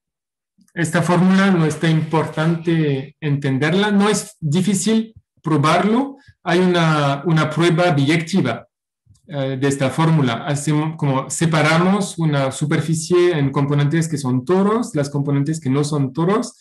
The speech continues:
y vemos que, que se cancelan las cosas de manera buena. Em, y bueno, hay ejercicios relacionados a esta, esa relación. Y lo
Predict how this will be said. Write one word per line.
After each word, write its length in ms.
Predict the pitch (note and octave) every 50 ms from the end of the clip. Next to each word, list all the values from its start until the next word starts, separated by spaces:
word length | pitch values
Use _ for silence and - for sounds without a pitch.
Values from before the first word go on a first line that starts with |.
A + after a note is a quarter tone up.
| - - - - _ _
y 140 | E3 C#3 B2+
vemos 440 | C3+ D3 D3 D3+ D3+ D#3+ D#3+ D#3
que, 440 | - - C3+ C3 B2 A#2+ A#2+ A2 - _ _ _ - - - _ _ _ _ _ - _ _ _ _ _ _ _ _
que 760 | - - C3+ B2+ A#2 A2+ A2+ A2+ A#2 A#2+ C3+ C#3 C#3 G2 F#2+
se 380 | - - - B2+ A#2+ A#2 A2+ G#2+ A2 A2 A2 A2+ A#2 - - _ _ - -
cancelan 440 | - B2+ B2 B2 - B2+ B2 A#2+ A#2
las 160 | A2+ A2 -
cosas 460 | - - B2 A#2+ - - - - - -
de 360 | - - - C#3+ - - B2+
manera 360 | A#2 A2+ A2 A2 A2 G#2 G#2+
buena. 340 | G#2 G#2 A2 A2 - - - _ _ _ _ _ _ _ _ _ _ _ _ _ _ _ _ _ _ _ _ _ _ _ _
Em, 1400 | D#3+ D3+ D3 D3 D3 D3 D3 D3 D3 D3 D3+ D3+ D3 D3 D3 D3 D3 D3 D3 D3 D3 D3 D3 D3 D3 - - _ _ _ _ _ _ _ _ _ _
y 580 | E3 E3 E3 E3 E3+ E3+ E3+ E3+ E3+ E3+ E3
bueno, 320 | D#3+ F#3 G#3 G3+ E3+ F3 F3 -
hay 100 | D3+ D3+
ejercicios 640 | C#3+ - D#3 D3+ - - F#3 F3 - F3+ F3+ D#3+
relacionados 680 | C#3+ C#3 B2 C3+ C3 C3 - - C#3+ C#3+ C#3 C3+ D3 C#3
a 40 | C3+
esta, 520 | C3 B2 - - C3+ A#2+ A#2+ A#2 A2+ - -
esa 240 | D#3 C3+ - C#3+ C3
relación. 720 | B2 A2+ A2+ A#2 A2+ A2+ - - F#3+ A3+ A3+ A3+ - _ _ _ - - _ _ _ _ _
Y 400 | _ F3+ F3+ G3 G3+ F#3+ - - _
lo 720 | E3+ D#3+ E3 E3 E3 D#3+ D#3+ D#3+ D#3 D#3+ E3 D#3+ -